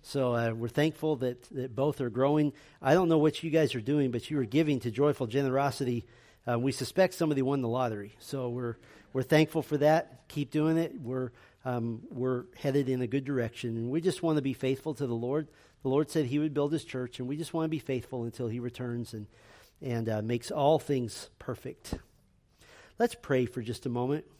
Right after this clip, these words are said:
Let's get our minds to the Word of God. Our Father, the song that we have just sung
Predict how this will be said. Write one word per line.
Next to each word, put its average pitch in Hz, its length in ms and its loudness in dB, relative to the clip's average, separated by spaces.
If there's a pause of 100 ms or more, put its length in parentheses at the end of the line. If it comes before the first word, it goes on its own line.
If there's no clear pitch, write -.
(160)
Let's - 140 -20
get 135 180 -4
our 117 80 -2
minds 110 480 -4 (200)
to - 100 -12
the 117 80 -6
Word 117 200 -4
of 95 120 -8
God. 107 320 -8 (2500)
Our 139 160 4
Father, 143 500 2 (1120)
the 123 100 -4
song 143 480 0
that 123 120 -4
we 117 360 -4 (360)
have 120 180 -10
just - 400 -8 (280)
sung 120 540 -6